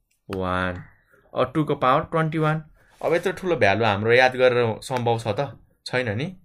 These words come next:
हामी के गर्छौँ, यसलाई म्यानुअली क्यालकुलेट गर्छौँ है। ल, ठिक छ, होइन? कति निकाल्नु पर्ने भएको छ?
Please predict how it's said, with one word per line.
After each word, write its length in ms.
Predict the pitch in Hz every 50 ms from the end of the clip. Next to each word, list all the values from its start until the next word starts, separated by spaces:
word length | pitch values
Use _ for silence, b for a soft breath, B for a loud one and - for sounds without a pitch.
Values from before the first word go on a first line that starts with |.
| _ _ _ _ -
हामी 280 | - 104 107 117 120
के 160 | 120 - 127 117
गर्छौँ, 300 | 107 101 101 - 117 110
यसलाई 280 | 104 101 110 131 170 185 - _ _ _ _ _ b b b b
म्यानुअली 640 | 113 110 117 120 117 117 117 107 104 101 107 131 175 208 - - _ _ _ _ _ _ -
क्यालकुलेट 560 | 117 110 104 104 - - 110 107 104 104 104
गर्छौँ 320 | 101 95 92 - - 92
है। 180 | 101 104 110 135 151 - _ _ _ _ _ _ _ _ -
ल, 60 | 107 - - - b b b b b -
ठिक 140 | 147 139 -
छ, 80 | -
होइन? 220 | 113 92 98 117 147 160 - - _ _ _ _ -
कति 200 | - 156 156 185
निकाल्नु 340 | 170 170 156 156 143 139 135
पर्ने 260 | 127 131 120 117 113
भएको 180 | 104 98 95 98
छ? 60 | 104